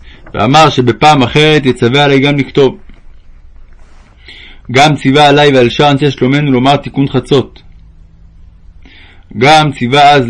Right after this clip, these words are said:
עוד לכמה מאנשי שלומנו לחשוב תורה. והנה בכל העניינים האלה שהזכרתי, שעברו עלי באלו השנים הנ"ל,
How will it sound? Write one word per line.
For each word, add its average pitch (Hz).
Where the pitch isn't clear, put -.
עוד 135
לכמה 139
מאנשי 123
שלומנו 131
לחשוב 127
תורה. 127
והנה 143
בכל 160
העניינים 156
האלה 156
שהזכרתי, 120
שעברו 113
עלי 143
באלו 131
השנים 131
הנ"ל, 131